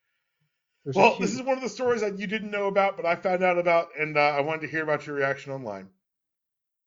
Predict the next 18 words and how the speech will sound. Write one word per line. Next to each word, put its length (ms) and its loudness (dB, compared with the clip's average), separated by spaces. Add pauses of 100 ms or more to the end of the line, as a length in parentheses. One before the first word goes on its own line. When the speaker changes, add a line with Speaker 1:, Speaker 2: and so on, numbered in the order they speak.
(640)
Speaker 2:
Mike, 280 4 (280)
do 80 -14
you 60 -12
remember 240 -10
that 240 -4
story 260 0
we 80 -4
did 80 -8
a 40 -10
couple 200 -4
weeks 200 -12
ago 180 -2
about 300 -4
Bob 220 2
Huggins? 600 -2 (1000)
Speaker 1:
Huggy 200 0
Bear, 440 4
yeah. 160 -2